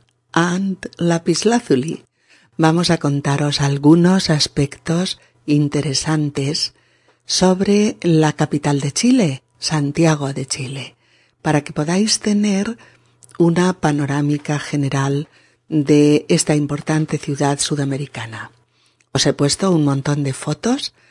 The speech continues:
de todo lo que os cuento en la guía didáctica. Episodio número doscientos cuatro,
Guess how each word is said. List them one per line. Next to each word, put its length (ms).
de 200
todo 420
lo 100
que 240
os 180
cuento 680
en 240
la 120
guía 320
didáctica. 840
Episodio 800
número 380
doscientos 560
cuatro, 640